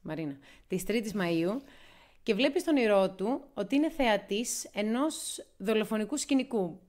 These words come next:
που παίρνει, γίνεται το σκηνικό σε, μ, στον προθάλαμο του Κοινοβουλίου της Βουλής των Λόρδων. Και βλέπει ότι είναι ένας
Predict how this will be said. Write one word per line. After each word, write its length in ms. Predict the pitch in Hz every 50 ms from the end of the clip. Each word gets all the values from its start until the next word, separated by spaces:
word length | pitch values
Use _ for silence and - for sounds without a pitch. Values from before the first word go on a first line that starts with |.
| _ _ _ _
που 420 | 208 208 202 196 196 190 190 - - _ _
παίρνει, 840 | 233 240 247 247 269 262 247 233 226 214 208 196 185 175 170 175 - - - 71 71 - 185 175 185 - - 147 165
γίνεται 420 | 175 190 180 214 247 247 220 220
το 60 | 185
σκηνικό 680 | 185 185 - 190 185 180 - 185 190 208 240 285 311 302
σε, 220 | - - - - 208 202 202 202 202 202 202 196 196 196 196 196
μ, 600 | 190 190 190 190 185 185 185 185 185 185 180 180 180 - -
στον 180 | - - 214 185
προθάλαμο 460 | 202 196 196 240 240 277 302 311 311
του 100 | - -
Κοινοβουλίου 480 | - 226 220 202 185 196 220 247 294
της 180 | - - 254 202
Βουλής 240 | 190 196 226 277 294
των 140 | - 302 285
Λόρδων. 440 | 262 233 202 175 165 160 151 143 - - _ _ _ _ - - - - -
Και 120 | - 220
βλέπει 320 | 98 240 285 320 311 - 240
ότι 160 | 208 180 262
είναι 100 | 277 294
ένας 380 | 294 277 269 247 - - 214